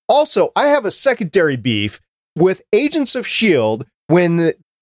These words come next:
planet gets ruined with the lighthouse, we don't see a celestial in the middle of the planet.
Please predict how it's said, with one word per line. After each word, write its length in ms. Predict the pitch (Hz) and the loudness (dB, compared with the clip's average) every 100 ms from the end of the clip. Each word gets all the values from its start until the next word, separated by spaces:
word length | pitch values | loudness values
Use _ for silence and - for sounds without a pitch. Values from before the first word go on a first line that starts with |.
| - | -2
planet 340 | 220 247 202 | 2 2 0
gets 240 | 175 180 170 | 0 0 0
ruined 560 | 147 175 175 143 139 | 2 4 4 2 0
with 140 | 139 - | -4 0
the 80 | |
lighthouse, 580 | 143 180 208 180 151 139 | 2 2 2 0 0 -2
we 80 | 220 | -2
don't 160 | 330 359 | 0 0
see 160 | 370 | 2
a 60 | 415 | 2
celestial 760 | - 240 269 320 - 302 269 | 2 2 2 0 -4 -6 0
in 120 | 247 208 | 2 2
the 80 | |
middle 320 | 214 269 285 208 | 4 2 2 -2
of 100 | 160 | -4
the 80 | |
planet. 560 | 160 320 302 240 120 113 | -4 2 2 2 -2 -10